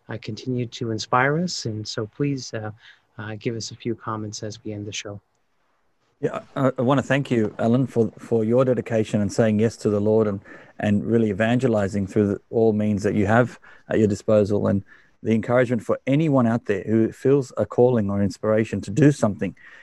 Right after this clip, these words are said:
Speaker 2: Jesus said, "The harvest is plentiful, but the laborers are few." So there's no such thing out there as competition within evangelization. What we need to be doing is praying to God, "What is it that you want from me, Lord?" Looking at the talents he's given you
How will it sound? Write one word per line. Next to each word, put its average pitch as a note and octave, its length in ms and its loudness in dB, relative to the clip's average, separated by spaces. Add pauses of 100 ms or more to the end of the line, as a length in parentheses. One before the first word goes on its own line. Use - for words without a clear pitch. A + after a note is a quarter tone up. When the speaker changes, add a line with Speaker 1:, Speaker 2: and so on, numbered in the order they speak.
(140)
Speaker 2:
Jesus A2+ 360 2
said, A#2 340 2
"The G2+ 140 -2
harvest C3+ 480 2
is A2 120 -2
plentiful, A#2+ 460 0
but B2 140 -4
the B2 60 -4
laborers A2+ 460 2
are B2 40 -6
few." A2+ 360 0 (420)
So - 100 0
there's A2+ 200 0
no D#3+ 180 2
such - 300 -2
thing C#3 260 2
out A2 160 -2
there A2+ 220 4
as G#2 160 -2 (260)
competition A#2+ 800 2
within G#2+ 280 2
evangelization. G#2+ 840 0 (200)
What C3+ 120 2
we C#3+ 80 2
need C3 140 2
to A#2+ 60 0
be A2+ 100 2
doing A#2 360 2
is G#2 140 -6 (480)
praying C#3 320 0
to B2+ 120 -2
God, A2+ 320 2
"What C#3+ 160 0
is C#3 180 0
it A#2+ 160 0
that A2+ 160 0
you A#2 140 0
want A#2 220 0
from A2+ 160 0
me, G#2+ 100 2
Lord?" G#2 320 2 (340)
Looking D3 320 2
at C3 80 2
the - 80 0
talents C3 380 0
he's A2 160 -2
given A2+ 260 2
you A2+ 220 0